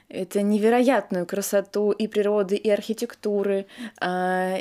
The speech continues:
и эти огромные храмы, стоящие посреди полей, разрушенные храмы, на которых на крышах,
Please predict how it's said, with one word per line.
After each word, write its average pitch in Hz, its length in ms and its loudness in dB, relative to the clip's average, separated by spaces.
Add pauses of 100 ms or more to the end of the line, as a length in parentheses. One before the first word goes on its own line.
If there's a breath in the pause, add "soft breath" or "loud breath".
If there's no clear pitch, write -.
(140)
и 220 360 -2
эти 214 200 0
огромные 226 600 4
храмы, 202 460 0
стоящие 196 800 0
посреди 190 460 -6
полей, 196 460 0
разрушенные 185 640 -2
храмы, 190 380 -4
на 180 140 -6
которых 175 460 -6
на 165 120 -10
крышах, 180 580 -4